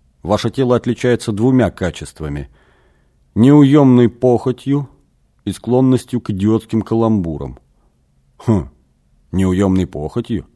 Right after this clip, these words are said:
«Совершенно верно», подтвердил Эгин, как сказал бы покойный Альсим, петушиным темпераментом. «Покойный?»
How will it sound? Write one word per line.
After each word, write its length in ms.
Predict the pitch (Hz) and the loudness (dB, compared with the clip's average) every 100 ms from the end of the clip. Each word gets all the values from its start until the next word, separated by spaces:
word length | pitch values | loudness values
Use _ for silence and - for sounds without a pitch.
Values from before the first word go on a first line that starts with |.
| _ _ _ _ _ | _ _ _ _ _
«Совершенно 720 | - 104 117 - 147 143 151 | -4 0 0 2 2 2 2
верно», 560 | 147 135 98 78 65 - _ _ _ _ 90 | 2 2 2 -2 -8 -12 _ _ _ _ -10
подтвердил 640 | 87 - 90 82 87 87 | -10 -6 -6 -4 -4 -4
Эгин, 400 | 92 101 113 78 - _ _ _ _ _ | -4 -2 -2 -4 -10 _ _ _ _ _
как 160 | 101 - | -12 -10
сказал 360 | - 110 127 | -4 0 2
бы 100 | 117 | 2
покойный 500 | 117 113 127 110 107 | 0 0 2 2 2
Альсим, 440 | 101 - 127 123 95 _ _ - | -2 -4 -4 -4 -6 _ _ -14
петушиным 720 | 104 110 - 120 117 110 95 _ _ _ | -8 -6 -4 -2 0 0 -4 _ _ _
темпераментом. 880 | - 110 101 113 78 64 64 - - _ _ _ _ - - _ _ _ - | -4 -2 0 -2 -2 -6 -12 -16 -20 _ _ _ _ -20 -20 _ _ _ -10
«Покойный?» 760 | - - - 113 143 190 196 | -8 -6 -2 0 0 -2 -6